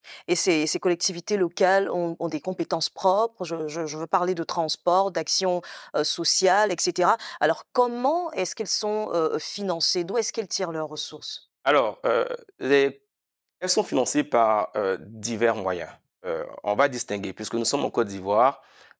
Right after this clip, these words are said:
Speaker 2: on a la plus grande partie vient de l'État de Côte d'Ivoire. Chaque année, il y a un budget qui est, qui est voté. On a la loi des finances, euh, qui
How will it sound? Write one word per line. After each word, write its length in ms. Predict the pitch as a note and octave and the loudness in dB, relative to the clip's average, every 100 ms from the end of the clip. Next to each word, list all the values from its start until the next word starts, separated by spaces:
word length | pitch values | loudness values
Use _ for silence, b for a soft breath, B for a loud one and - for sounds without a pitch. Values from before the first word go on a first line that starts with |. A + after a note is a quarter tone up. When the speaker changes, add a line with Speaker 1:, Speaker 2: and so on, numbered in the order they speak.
| - | -4
Speaker 2:
on 160 | G#2 A2+ | 0 4
a 280 | C3 C#3+ C#3 | 6 6 4
la 180 | A2 G#2 | 2 0
plus 160 | C#3+ | -2
grande 640 | A2+ - A#2+ B2+ A#2 G2+ | -4 2 4 4 2 -2
partie 480 | G2 G2 G2 - B2 | 0 0 -2 -4 -4
vient 180 | G2 A#2+ | 0 0
de 80 | G2+ | 0
l'État 180 | G2 G2 | -2 -4
de 80 | |
Côte 200 | F#2 F#2 | -4 -6
d'Ivoire. 480 | F2+ F2+ F#2 E2+ - _ | -6 -2 -2 -2 -10 _
Chaque 340 | - D3 F3 | -2 0 2
année, 440 | A#2+ G#2 A#2 C3+ D3 | 0 0 0 2 2
il 40 | |
y 80 | A2 | 2
a 60 | A2+ | 0
un 80 | |
budget 440 | G#2 A2 G#2 C3 C#3 | -2 -8 -2 -2 -2
qui 160 | G#2+ | -2
est, 100 | G2 | -6
qui 100 | F#2 | -4
est 20 | F#2+ | -6
voté. 480 | F#2 G2 G2+ F#2 - B B | -6 -10 -8 -8 -10 B B
On 140 | G#2 | 0
a 40 | F#2+ | 2
la 80 | A2 | 4
loi 160 | D#3 | 4
des 100 | E3 | 2
finances, 500 | - C3+ C#3 - - - | -2 0 2 2 -2 0
euh, 360 | G#2 F#2+ F2 | -2 -2 -4
qui 640 | - G#2 G2 G2 F#2+ - | -8 -8 -6 -6 -8 -10